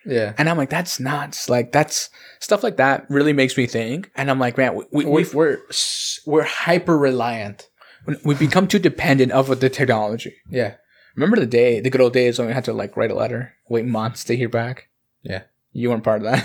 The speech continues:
Speaker 2: <laughs>
Speaker 1: No, I wrote letters.
Speaker 2: I mean, by the time you were born, we were all email, mass emails,
Speaker 1: Yeah,
Speaker 2: and
Speaker 1: but,
Speaker 2: the
Speaker 1: like, I
Speaker 2: emails
Speaker 1: still
Speaker 2: chain.
Speaker 1: wrote letters.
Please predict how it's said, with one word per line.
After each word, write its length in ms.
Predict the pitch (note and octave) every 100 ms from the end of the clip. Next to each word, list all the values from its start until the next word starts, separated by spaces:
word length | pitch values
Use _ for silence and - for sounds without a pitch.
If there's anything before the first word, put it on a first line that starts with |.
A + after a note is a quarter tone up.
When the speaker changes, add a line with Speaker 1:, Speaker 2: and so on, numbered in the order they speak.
| -
Speaker 2:
<laughs> 220 | D#3+ - _ _
Speaker 1:
No, 160 | C3+ D#3+
I 80 | D3
wrote 260 | D#3+ C3+ B2+
letters. 240 | A#2+ -
Speaker 2:
I 60 | F#3+
mean, 100 | D#3+
by 180 | C#3 A#2+
the 60 |
time 300 | - D#3+ F3
you 80 | D#3
were 140 | C3+
born, 360 | B2 C#3 B2+ A#2
we 100 | C3
were 100 | C3
all 260 | C3 B2 A2
email, 480 | B2 B2+ A#2+ A2+ A2+
mass 320 | C3 E3 C3 -
emails, 460 | C3 A#2+ A#2+ A#2+ C3+
Speaker 1:
Yeah, 100 | B2
Speaker 2:
and 100 | G2+
Speaker 1:
but, 100 | A2+
Speaker 2:
the 140 | A#2+
Speaker 1:
like, 140 | B2
I 40 | A#2+
Speaker 2:
emails 100 | A#2
Speaker 1:
still 180 | - D3+
Speaker 2:
chain. 80 | B2+
Speaker 1:
wrote 140 | B2+
letters. 580 | A2 A#2 G2+ - -